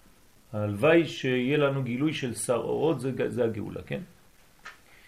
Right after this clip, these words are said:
והרמז בפסוק, כי שר לראות, כי משה הוא בחינת יסוד אבא. אמרנו שזה מרדכי. נכון, זה גם משה. אותו דבר. משה ומרדכי זה היינו הך. משה היה בדור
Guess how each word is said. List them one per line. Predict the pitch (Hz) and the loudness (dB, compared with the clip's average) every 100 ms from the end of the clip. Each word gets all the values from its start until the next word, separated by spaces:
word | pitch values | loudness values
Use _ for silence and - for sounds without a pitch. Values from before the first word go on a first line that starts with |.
| - 117 | -6 2
והרמז | 120 160 175 175 | 8 8 8 8
בפסוק, | 147 143 127 - 208 175 | 6 4 2 4 2 2
כי | 135 | 0
שר | - 156 | 4 6
לראות, | 139 123 156 160 | 6 6 4 4
כי | 143 | 0
משה | 135 127 165 | 0 0 2
הוא | 156 | 2
בחינת | - 139 143 143 | 0 0 0 0
יסוד | 127 - 143 - | -2 4 4 4
אבא. | 107 104 170 - - - - - - - - - 110 98 | 2 2 0 -4 -20 -20 -20 0 4 4 0 -16 -8 -2
אמרנו | 117 123 117 | 0 0 -2
שזה | 117 110 117 117 113 | -2 0 0 0 0
מרדכי. | 113 117 127 165 113 - - - - - | -2 -2 2 4 4 2 -8 -20 -20 -12
נכון, | 131 104 90 90 - - | -8 -4 -4 -6 -12 -8
זה | 110 | -2
גם | 107 95 | -2 -2
משה. | 87 - - - _ _ _ | -8 -14 -20 -20 _ _ _
אותו | - 92 | -10 -8
דבר. | 80 - - _ _ _ _ _ _ - - | -8 -12 -16 _ _ _ _ _ _ -20 -16
משה | 95 117 104 | -8 -6 -4
ומרדכי | 101 90 87 - 151 175 160 | -4 -6 -6 0 4 4 2
זה | 117 117 | -2 -2
היינו | 113 101 87 | 0 -2 -6
הך. | - 104 | -8 -8
משה | 101 120 | -4 2
היה | 110 110 | 2 4
בדור | 104 101 101 107 87 | 0 -2 0 0 0